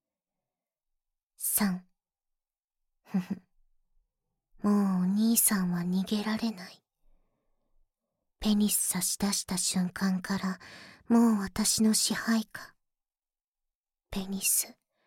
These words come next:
そんなに簡単に女の子にあげたら、ダメ。二。もう遅いけど。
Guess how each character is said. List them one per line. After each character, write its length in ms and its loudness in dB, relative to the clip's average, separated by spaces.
そ 260 0
ん 140 4
な 100 4
に 160 0
簡 320 0
単 300 0
に 140 2
女 320 0
の 120 0
子 200 -6
に 180 0
あ 80 -2
げ 160 -8
た 180 -6
ら、 180 -16
ダ 260 -4
メ。 220 -16
二。 400 2
も 560 0
う 60 -4
遅 320 0
い 100 -2
け 200 -12
ど。 120 -14